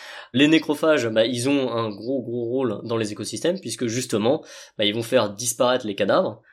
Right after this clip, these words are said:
Donc, ils vont d'une part recycler la matière organique et puis la redistribuer dans l'écosystème plus tard, que ce soit, euh, via des excrétions, quand ils vont, bah, voilà, faire, euh, des fientes, euh, laisser tomber leurs plumes,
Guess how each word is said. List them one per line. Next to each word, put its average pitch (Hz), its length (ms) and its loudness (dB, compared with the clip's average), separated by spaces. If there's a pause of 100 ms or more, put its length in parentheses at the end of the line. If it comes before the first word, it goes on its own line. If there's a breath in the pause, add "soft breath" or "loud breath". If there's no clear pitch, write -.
(160 soft breath)
Donc, 117 180 -6
ils 113 60 -4
vont 117 140 -2
d'une 131 200 -2
part 135 280 2
recycler 135 640 0
la 123 100 2
matière 113 280 -2
organique 113 640 -6 (240 soft breath)
et 113 200 -6
puis 117 100 -10
la 110 80 4
redistribuer 110 640 -4
dans 110 140 -6
l'écosystème 104 680 -6
plus - 220 -20
tard, 160 260 2 (320 loud breath)
que - 60 -20
ce 107 100 -8
soit, 113 400 4
euh, 98 140 0
via 101 160 0
des 101 220 -4
excrétions, 123 640 -4 (180 soft breath)
quand 104 140 -10
ils 95 100 -6
vont, 104 160 -8
bah, 98 220 -6 (340)
voilà, 104 240 -8
faire, 101 400 -4
euh, - 20 -4
des 95 140 -8
fientes, 120 500 0
euh, 95 240 -2
laisser 95 200 -8
tomber 95 200 -12
leurs 95 140 -12
plumes, 147 300 -2